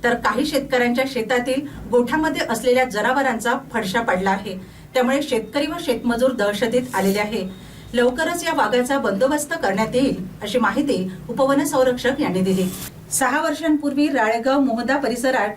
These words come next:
टी वन अवनी वाघिणीची मोठी दहशत निर्माण झाली होती. अशीच दहशत आता यवतमाळ शहराला लागून असलेल्या बोदबोडण, जामवाडी, बोदगव्हाण, हिवरी, इचोरी, भामराजा, जामवाडी या वीस ते पंचवीस किलोमीटरच्या जंगलात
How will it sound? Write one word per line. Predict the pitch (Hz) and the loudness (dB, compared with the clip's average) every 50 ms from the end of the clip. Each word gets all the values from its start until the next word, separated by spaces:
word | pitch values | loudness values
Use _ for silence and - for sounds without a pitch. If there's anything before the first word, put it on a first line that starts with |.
| - - - - - - | -10 -18 -20 -20 -6 0
टी | 277 269 | 2 2
वन | 277 302 311 - - - - - - - - - - - - | 4 4 2 2 0 -4 -10 -16 -20 -20 -20 -20 -20 -4 0
अवनी | 233 233 247 262 294 | 2 4 4 4 4
वाघिणीची | 302 302 285 247 226 262 254 262 254 - - 277 302 302 - - | 2 2 0 0 2 2 2 2 0 2 2 0 0 0 -2 -4
मोठी | 240 240 233 285 302 | -4 0 2 2 2
दहशत | - 220 220 233 240 - 294 247 247 - - 226 | 2 2 2 2 2 2 2 0 0 -2 -4 -4
निर्माण | 226 226 220 226 226 233 | -2 0 2 2 2 2
झाली | 240 240 226 214 214 | 2 0 0 0 0
होती. | 214 208 - 214 196 196 - - - - - - - - - | -2 -2 -2 -4 -4 -6 -8 -14 -18 -20 -20 -20 -10 -4 -2
अशीच | 226 220 - 302 294 285 | 0 0 2 0 0 2
दहशत | 254 240 254 247 - 277 277 277 - | 2 0 2 2 0 0 0 0 0
आता | 220 220 269 254 | -2 0 0 0
यवतमाळ | 247 220 208 220 226 240 285 320 339 - | 0 0 0 0 0 2 2 0 0 0
शहराला | 277 240 233 233 226 240 247 | 0 2 2 4 4 4 4
लागून | 254 247 208 202 214 226 226 - 208 | 4 2 2 0 -2 -4 -6 -4 -4
असलेल्या | 202 - 240 254 262 247 208 196 196 - - - - - - - | -4 0 2 2 4 4 4 2 0 -4 -8 -16 -18 -20 -8 -2
बोदबोडण, | 208 262 285 285 285 269 285 269 269 277 294 294 | 2 2 2 2 2 2 2 4 4 6 6 4
जामवाडी, | - 233 208 202 214 214 226 226 233 254 | 4 4 2 2 2 2 2 2 2 2
बोदगव्हाण, | 254 208 214 208 196 190 208 220 214 220 226 254 262 - | 0 0 0 -2 -2 0 0 0 2 2 2 2 0 -2
हिवरी, | - 208 220 262 285 240 190 196 - - | -2 -2 0 2 2 2 0 -2 -6 -8
इचोरी, | - 220 - - 262 254 262 277 | -8 -4 0 2 2 4 4 4
भामराजा, | 269 214 196 196 196 208 214 214 220 233 240 233 226 | 2 2 0 0 2 2 2 2 2 2 2 2 2
जामवाडी | 220 202 190 220 220 269 269 214 190 185 - - - - - - - - - | 2 0 0 2 2 2 2 0 -2 -4 -6 -10 -14 -18 -20 -20 -14 -4 0
या | 262 262 | 0 0
वीस | 214 240 277 285 - - | 2 2 0 0 0 0
ते | 330 | -2
पंचवीस | 330 - 247 220 220 - 269 330 349 - - | -2 0 0 -2 -2 -2 -2 -2 -2 -2 0
किलोमीटरच्या | 285 262 254 240 240 247 247 233 - 262 233 | 2 2 2 2 0 -2 -2 0 0 0 0
जंगलात | 220 214 214 240 254 - 196 | 0 0 0 2 2 2 2